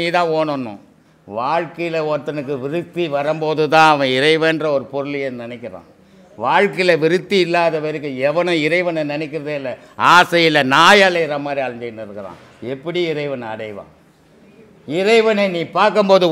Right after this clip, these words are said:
உலகம் உன் கண்ணுக்கு தெரியாது, உலகம் இருக்காது. இறைவன் உன் கண்ணிலேருந்து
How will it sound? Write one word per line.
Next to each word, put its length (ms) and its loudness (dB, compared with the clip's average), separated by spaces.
உலகம் 320 10
உன் 140 -2
கண்ணுக்கு 360 2
தெரியாது, 320 -2
உலகம் 340 -4
இருக்காது. 420 -2
இறைவன் 420 8
உன் 200 0
கண்ணிலேருந்து 420 0